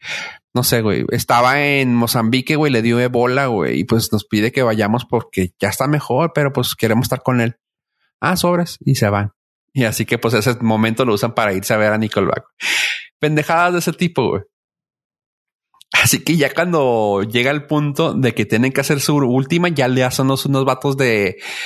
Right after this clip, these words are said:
treinta y muchos años, güey. <laughs> Ya, ya ves, es un libro, güey. Es un cuadro, es, es un libro, güey, de cosas de que, "Ah, ahora dijimos que el güey tenía ebola, güey, en Mozambique". Ah, ok, ebola en Mozambique.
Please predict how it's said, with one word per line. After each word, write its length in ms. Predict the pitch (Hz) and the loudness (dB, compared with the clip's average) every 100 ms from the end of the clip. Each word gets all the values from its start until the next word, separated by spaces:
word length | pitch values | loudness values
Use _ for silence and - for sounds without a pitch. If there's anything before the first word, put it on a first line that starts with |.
| - | -8
treinta 300 | - 120 120 | 0 0 2
y 60 | 110 | 2
muchos 360 | 101 117 139 135 | 2 2 0 0
años, 280 | 120 143 | 0 0
güey. 140 | 57 - _ _ _ _ _ _ _ _ _ _ _ _ _ _ _ _ | -2 -6 _ _ _ _ _ _ _ _ _ _ _ _ _ _ _ _
<laughs> 220 | - 127 | 0 2
Ya, 160 | 117 107 104 | 4 2 0
ya 140 | 117 | 2
ves, 220 | 120 139 127 | 2 2 0
es 140 | 110 | 2
un 140 | 135 131 | 2 4
libro, 460 | 123 117 143 127 98 | 2 0 0 0 0
güey. 260 | 90 82 | -2 -2
Es 160 | 87 - | -2 0
un 400 | 123 123 117 - - - 139 | 2 2 0 -6 -8 -2 0
cuadro, 360 | 131 127 110 127 | 2 0 0 0
es, 120 | 156 | 0
es 160 | 143 165 | 0 0
un 160 | 147 135 | 0 0
libro, 360 | 117 139 151 151 | 0 2 0 2
güey, 160 | 147 | 2
de 240 | 131 113 101 | 2 0 0
cosas 320 | 110 110 160 | -2 -2 0
de 120 | 139 | 0
que, 180 | 135 - - - - | -2 -4 -4 -4 -4
"Ah, 220 | - 127 131 | -4 -2 0
ahora 200 | 131 139 | 2 2
dijimos 460 | 131 120 117 127 | 0 2 2 2
que 80 | - | 0
el 80 | 113 | 0
güey 120 | 107 | 0
tenía 680 | 107 120 123 120 123 127 117 | 0 0 2 2 2 2 2
ebola, 400 | 107 104 110 110 | 2 2 2 2
güey, 140 | 107 107 | 2 2
en 40 | |
Mozambique". 520 | 101 98 95 95 98 | 2 2 2 0 0
Ah, 160 | 98 98 | 0 0
ok, 140 | - | 0
ebola 520 | 92 - 101 98 117 123 | -4 0 0 2 2 4
en 80 | |
Mozambique. 960 | 131 123 - 92 90 90 95 - - | 4 2 2 2 2 0 -4 -8 -10